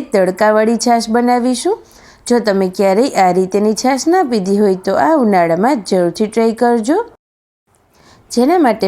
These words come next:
મેં અહીંયા બે નંગ મરચાં લીધેલા છે, જેને આ રીતે કટ કરી લઈશું.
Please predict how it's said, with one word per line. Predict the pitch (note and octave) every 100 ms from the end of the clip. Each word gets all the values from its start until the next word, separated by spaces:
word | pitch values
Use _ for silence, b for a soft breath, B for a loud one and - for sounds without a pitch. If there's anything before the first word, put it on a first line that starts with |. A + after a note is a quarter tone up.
| F#3
મેં | F3+
અહીંયા | F#3+ B3+ D4
બે | G3+ F#3+
નંગ | F#3+ F3+ F3+
મરચાં | F#3+ G3 C4 C4+
લીધેલા | C4 C#4+ C#4 C#4 C#4+
છે, | B3
જેને | A3 G3 F#3+
આ | F#3 F#3
રીતે | F3+ A#3+ C#4
કટ | G3+ F#3+ - G#3
કરી | G#3 G#3+
લઈશું. | A#3 A3+ G4